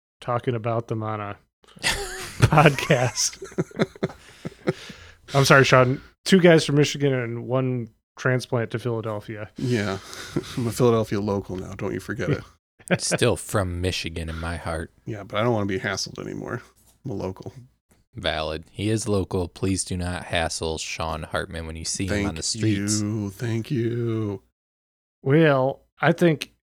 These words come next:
Speaker 1: it is time for us to talk about some recommended similar albums. And Sean, if you, if you don't mind, I, I might throw one in before you
Speaker 3: Ooh,
Speaker 1: this time.
Speaker 3: before? What?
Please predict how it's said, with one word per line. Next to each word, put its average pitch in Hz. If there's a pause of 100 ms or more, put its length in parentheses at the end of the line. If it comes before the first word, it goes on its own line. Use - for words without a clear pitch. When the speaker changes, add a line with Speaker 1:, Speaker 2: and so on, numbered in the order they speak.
(180)
Speaker 1:
it 139
is 123
time 160
for 123
us 139
to -
talk 147
about 131 (920)
some 135
recommended 147
similar 139
albums. 139
And 113
Sean, 139
if -
you, 131
if -
you 123
don't 135
mind, 135
I, 127 (140)
I 131
might 139
throw 131
one 127
in 127
before 131 (340)
you 127
Speaker 3:
Ooh, 127
Speaker 1:
this -
time. 107
Speaker 3:
before? 110
What? -